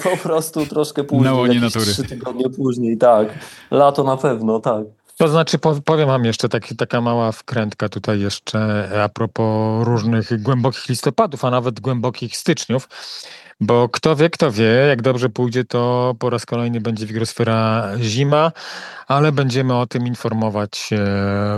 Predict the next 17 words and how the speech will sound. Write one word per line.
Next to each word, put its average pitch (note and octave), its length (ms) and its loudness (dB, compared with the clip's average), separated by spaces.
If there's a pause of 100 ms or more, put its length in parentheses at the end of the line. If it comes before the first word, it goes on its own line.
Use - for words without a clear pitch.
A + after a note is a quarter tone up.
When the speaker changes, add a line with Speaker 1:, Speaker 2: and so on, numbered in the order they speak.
Speaker 3:
później C3 520 4
i, B2 160 2 (400)
i B2 40 0
myślę, C3 280 0
że A#2+ 120 2
jak B2 200 2
ją C3 160 2
zrobimy C3 640 2 (560)
w A2 60 -4
dwa A2 200 -2
tysiące A#2+ 220 -8
dwudziestym A#2+ 260 -4
szóstym - 280 -2
roku, A2+ 220 0
na A2+ 80 2
początku A#2 500 -2
roku, B2+ 460 0